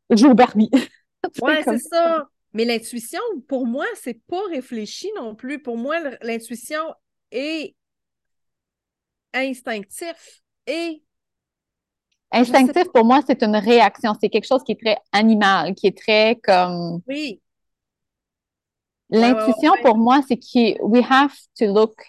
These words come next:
Speaker 1: inward. We have to look. Ça, c'est, c'est mettre une intention à l'intérieur de nous. Fait qu'il faut qu-, faut qu'il y ait, we have to be willing to. Tu sais, faut, faut comme être intentionnel d'aller vers, à l'intérieur de nous. Il y a une intention, tu sais.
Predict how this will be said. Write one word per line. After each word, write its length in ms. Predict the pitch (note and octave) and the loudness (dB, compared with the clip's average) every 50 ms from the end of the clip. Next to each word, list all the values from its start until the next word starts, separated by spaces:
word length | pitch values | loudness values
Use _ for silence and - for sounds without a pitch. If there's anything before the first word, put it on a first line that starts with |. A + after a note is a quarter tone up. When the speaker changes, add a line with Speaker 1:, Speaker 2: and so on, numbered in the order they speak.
| - - | -10 -6
Speaker 1:
inward. 560 | - G#3+ G#3 F#3+ F3+ F3+ - - - - - - G3+ _ _ _ _ _ _ _ _ _ _ _ | -2 -2 0 0 0 0 0 -2 -4 -8 -12 -14 -18 _ _ _ _ _ _ _ _ _ _ _
We 120 | G#3 G#3+ G#3 | -6 -2 0
have 140 | C4 B3+ C4 | 0 0 0
to 100 | - G#3+ | 0 -2
look. 540 | G3+ G3+ G3+ A3+ - - - _ - - - _ _ _ _ _ _ - | 0 2 2 2 2 2 -2 _ -20 -20 -20 _ _ _ _ _ _ -2
Ça, 80 | A3+ A3 | -2 -2
c'est, 240 | G#3+ - B3+ A3 A3 - - | 0 2 2 2 2 0 0
c'est 80 | - | 2
mettre 280 | A#3+ A3 A#3+ C4+ C4 - | 2 4 4 2 2 0
une 80 | B3+ A3 | 0 0
intention 580 | A3 G#3+ A3+ A3 - G#3+ G#3 G#3+ - - A#3+ A#3+ | 2 0 0 -2 -2 -6 -6 -4 -2 0 0 2
à 100 | A3+ F#3+ | 2 2
l'intérieur 480 | G3 G3 G3 G3 F#3 F#3+ G3 G3 F#3+ F#3+ | 0 0 -2 -2 -4 -2 0 0 0 0
de 120 | F#3 F#3 | 0 -2
nous. 200 | F#3 G3 G3+ G3 F#3+ _ _ _ _ _ _ _ _ _ _ _ _ _ _ _ _ _ _ _ _ _ | -2 -2 -4 -6 -8 _ _ _ _ _ _ _ _ _ _ _ _ _ _ _ _ _ _ _ _ _
Fait 80 | A3 A3+ | -2 -2
qu'il 100 | - - | 0 0
faut 100 | B3 A#3+ | 0 0
qu-, 140 | - - - G#3+ | 0 -2 -12 -2
faut 160 | - C4 C4+ | 2 2 2
qu'il 120 | C4 - B3 | 4 6 4
y 20 | |
ait, 140 | B3+ B3+ - _ _ _ _ _ _ | 4 4 2 _ _ _ _ _ _
we 160 | - B3 C4+ | 2 2 4
have 120 | C#4+ D#4 C#4+ | 4 4 2
to 100 | - C4+ | 2 2
be 160 | A3 A#3+ B3 | 4 4 4
willing 460 | A#3 G3 G#3 A3+ A3 G#3+ G#3 G3+ F#3+ F#3 | 4 2 2 2 2 2 0 -2 -4 -6
to. 200 | - - F3+ F#3 | -6 -8 -8 -8
Tu 40 | - - | -2 0
sais, 100 | C4 B3 | 0 0
faut, 240 | - B3 A#3+ A#3 | 4 2 2 2
faut 160 | A3+ - B3 A3 | 2 0 -2 0
comme 340 | - C#4+ D4 D#4 D4+ D4+ - - - | 2 4 4 4 4 2 0 0 0
être 200 | A3+ A#3 A#3+ - - | 0 0 0 -2 -2
intentionnel 680 | - A3+ A3+ - C4 A#3 B3 - A#3 G#3+ G#3+ A#3+ B3 A#3 | -2 -2 0 2 0 0 2 2 0 0 2 2 2 4
d'aller 200 | G#3 F#3+ G3 G#3 | 4 4 4 4
vers, 200 | G3 G3 G3 G3+ - | 2 2 0 0 -2
à 80 | - G3+ | -2 0
l'intérieur 440 | G#3 G3+ G3 G3 F3 F#3 F#3+ G3 G3+ | 0 0 0 2 2 4 4 2 2
de 120 | F#3+ F#3 | 0 -2
nous. 200 | F#3+ G3 G3 G3 - _ _ _ _ _ _ _ _ _ _ _ | -2 -2 -4 -6 -10 _ _ _ _ _ _ _ _ _ _ _
Il 60 | A3 | 2
y 40 | A3+ | 4
a 20 | |
une 120 | A3+ A3+ A#3 | 6 6 6
intention, 640 | A#3 B3 B3 C#4 A3+ G#3 G#3+ - - B3 A#3 A3 G#3 | 4 4 2 2 2 2 0 0 0 0 0 0 2
tu 140 | - B3+ | 2 2
sais. 120 | C4 - | 2 2